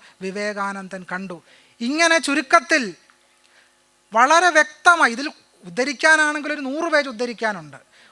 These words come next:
ഒരു ഒന്ന് ഉദാഹരണമായിട്ടൊരു സാമ്പിളായിട്ട് കുറച്ച് വാചകങ്ങൾ. ഇങ്ങനെ ചാതുർവർണ്ണ്യത്തെയും ജാതി വ്യവസ്ഥയെയും വർണ്ണവെറിയോടും വംശീയ വെറിയോടും കൂടി സ്ഥാപിക്കാൻ ശ്രമിച്ച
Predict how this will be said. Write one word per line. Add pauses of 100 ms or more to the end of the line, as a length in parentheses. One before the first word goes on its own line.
ഒരു (220)
ഒന്ന്
ഉദാഹരണമായിട്ടൊരു
സാമ്പിളായിട്ട്
കുറച്ച്
വാചകങ്ങൾ. (140)
ഇങ്ങനെ (120)
ചാതുർവർണ്ണ്യത്തെയും (380)
ജാതി
വ്യവസ്ഥയെയും (520)
വർണ്ണവെറിയോടും
വംശീയ (120)
വെറിയോടും (120)
കൂടി (460)
സ്ഥാപിക്കാൻ
ശ്രമിച്ച